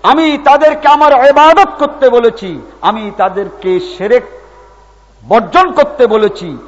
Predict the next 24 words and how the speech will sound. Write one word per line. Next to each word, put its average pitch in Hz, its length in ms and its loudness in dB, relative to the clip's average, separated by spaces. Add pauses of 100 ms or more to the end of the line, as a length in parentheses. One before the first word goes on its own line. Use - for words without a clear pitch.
(340)
এই 247 420 2
পথে 233 240 -2
অগ্রসর 202 600 -2
না 185 340 -6
হয়ে 185 420 -4 (420)
কেউ 277 300 4
যদি 254 360 -6
অন্য 294 480 0 (140)
পথে 262 440 4
অগ্রসর 214 960 0
হয়, 208 380 2 (240)
ওমান 359 640 4
কাফারা 320 380 2
বাদা 247 380 0
যালিক 196 420 -2 (880)
ফাউলাইকা 180 880 2
হুমুল 170 380 -4
ফাসিকুন, 160 880 -6 (300)
তাহলে 170 280 -4
এরা 165 220 -2
ফাসিক, 156 600 -2 (140)
এরা 156 280 -2
ঈমানদার 175 680 0 (720)
নয়। 123 280 -10